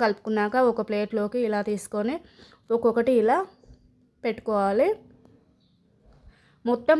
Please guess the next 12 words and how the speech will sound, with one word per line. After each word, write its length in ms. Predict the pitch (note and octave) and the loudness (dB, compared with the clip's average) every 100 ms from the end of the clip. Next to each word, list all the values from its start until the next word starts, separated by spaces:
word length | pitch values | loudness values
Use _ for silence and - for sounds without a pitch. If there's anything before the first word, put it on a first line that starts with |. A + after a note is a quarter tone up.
| C4+ | 2
ప్లేట్లోకి 480 | A3+ A#3 A#3 A#3 A#3+ | 0 0 -2 0 0
ఇలా 160 | G#3+ C4 E4+ A#3+ | 2 0 -2 -4
పెట్టుకున్నాక 600 | G3+ - G#3 G#3 F#3+ B3+ F4 G4+ - _ _ _ _ _ _ _ _ _ _ _ - - - - - - - C4+ | -6 -6 -4 -2 -2 0 0 0 -6 _ _ _ _ _ _ _ _ _ _ _ -20 -20 -20 -20 -20 -20 -2 4
చాలా 240 | A#3+ B3+ B3+ | 6 6 4
బాగుంటుంది 360 | A3+ A#3 A#3+ A#3 | 2 0 -2 -4
ఫ్రెండ్స్. 200 | B3 B3 G#3+ | -4 -4 -6
మీరు 140 | G3 A3 | -6 -4
కూడా 140 | A3+ G#3+ | -4 -4
ఒకసారి 260 | - F#3+ - | -6 -8 -4
చేయండి, 360 | G3+ G3+ G3+ G3 | -2 0 -2 -2
చాలా 220 | G3 G3 G3+ | -2 0 0
చాలా 180 | G3+ G3+ | 0 0